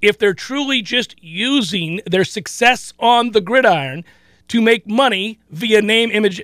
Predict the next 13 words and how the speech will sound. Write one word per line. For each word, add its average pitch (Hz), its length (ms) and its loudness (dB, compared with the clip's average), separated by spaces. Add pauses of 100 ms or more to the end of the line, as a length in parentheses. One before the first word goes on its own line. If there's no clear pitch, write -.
(140)
and 196 120 2
likeness, 185 600 0
in 202 100 -4
the 202 80 0
world 247 180 4
of 226 60 -2
college 247 320 0
football 226 520 0
would 208 100 -2
be 220 120 -6
able 214 120 0
to 208 60 0
garner 202 420 0